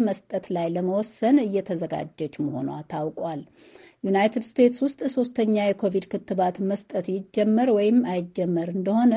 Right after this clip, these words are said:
በሚቀጥሉት ሁለት ሳምንታት ውስጥ ይታወቃል ሲሉ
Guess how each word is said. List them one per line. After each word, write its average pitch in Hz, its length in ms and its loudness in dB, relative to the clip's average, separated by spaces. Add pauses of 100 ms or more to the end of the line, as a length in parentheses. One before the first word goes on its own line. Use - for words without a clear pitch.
በሚቀጥሉት 202 720 -2
ሁለት 208 260 -2
ሳምንታት 196 680 -4
ውስጥ 262 200 -4
ይታወቃል 175 800 -4
ሲሉ 226 240 -2